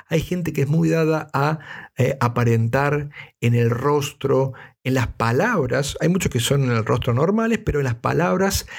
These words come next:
se la dan de piadosos y dicen cosas muy piadosas. Pero la piedad no está en decir cosas muy piadosas, ¿no? Está en un servicio caballeresco para con Dios,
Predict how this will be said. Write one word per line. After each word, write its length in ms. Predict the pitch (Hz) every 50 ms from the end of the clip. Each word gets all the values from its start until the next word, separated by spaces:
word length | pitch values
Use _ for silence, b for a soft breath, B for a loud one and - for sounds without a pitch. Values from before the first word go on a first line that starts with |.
| B B B B
se 380 | - - - - - 139 135 135
la 220 | 131 127 123 127
dan 400 | 131 175 214 226 202 165 135 123
de 160 | 117 117 113
piadosos 680 | 117 - 113 113 113 113 117 117 113 - - 127 120 120
y 120 | 139 139
dicen 340 | 131 165 175 - 160 143 143
cosas 260 | - 160 - 147 131
muy 540 | 120 131 156 185 214 254 285 277 226 175 147
piadosas. 1040 | 123 120 - 110 110 110 110 110 110 110 110 107 - - - 117 113 113 - - B B B B B B -
Pero 160 | - 143 139
la 160 | 139 139 135 -
piedad 280 | 170 139 147 180 208
no 100 | 196 175
está 300 | 135 - - - 233 254
en 140 | 254 208 156
decir 520 | 127 123 117 117 - - 135 131 123 123
cosas 400 | - - 139 127 - - 120 113
muy 240 | 113 113 117 123 123
piadosas, 720 | 120 - 120 113 113 113 110 113 113 117 - - 117 120 117
¿no? 220 | 120 139 180 202 196 B B B B B B B
Está 460 | - 123 - - - 170 185 196 180 -
en 160 | - 131 135
un 100 | 151 156
servicio 960 | 143 - - 131 123 127 123 123 151 196 226 233 - - - - 214 208 -
caballeresco 920 | - - 135 127 123 123 123 117 123 120 120 147 160 156 - - - 143
para 240 | 139 131 127 131 131
con 240 | 117 127 127 123 123
Dios, 600 | 120 123 113 104 110 113 - - - - - _